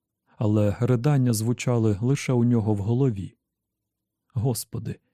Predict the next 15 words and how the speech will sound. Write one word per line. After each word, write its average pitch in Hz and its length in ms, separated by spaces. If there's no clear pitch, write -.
він 139 240
у 156 60
пастці. - 720
Потрапив 143 560
на 127 120
гачок. 117 680
Піймався. 160 760
І 135 80
тепер 131 560
його 127 580
роздирає 127 640
навпіл. 123 540
Одна 127 340
істота 135 480
таки 95 480